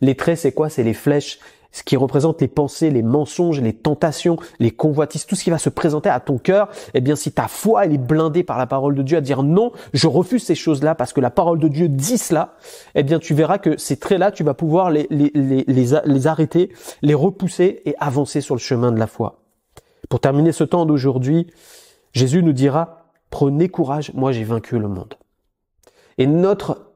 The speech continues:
notre modèle, c'est Jésus-Christ. Il a été tenté en toutes choses,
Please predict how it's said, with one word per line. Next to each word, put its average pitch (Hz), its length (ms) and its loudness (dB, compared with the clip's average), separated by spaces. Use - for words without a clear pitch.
notre 160 340 2
modèle, 135 340 2
c'est 127 140 -2
Jésus-Christ. 110 640 -4
Il 139 100 4
a 139 60 4
été 151 240 0
tenté 170 400 -2
en 165 100 0
toutes - 180 -8
choses, 160 360 0